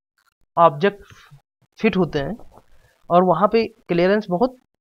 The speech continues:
कम होता है, तो आपको relative motion नहीं मिलेगा।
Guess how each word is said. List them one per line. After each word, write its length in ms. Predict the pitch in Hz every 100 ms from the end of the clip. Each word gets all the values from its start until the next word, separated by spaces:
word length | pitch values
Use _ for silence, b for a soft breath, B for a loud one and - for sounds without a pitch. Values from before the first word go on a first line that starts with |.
| _ -
कम 140 | 202
होता 340 | 180 131 113 117
है, 60 | 139 _ _ _ -
तो 140 | 247
आपको 260 | 208 - 233
relative 380 | 208 180 220
motion 280 | 202 180 226
नहीं 180 | 185 180
मिलेगा। 420 | 196 165 151 202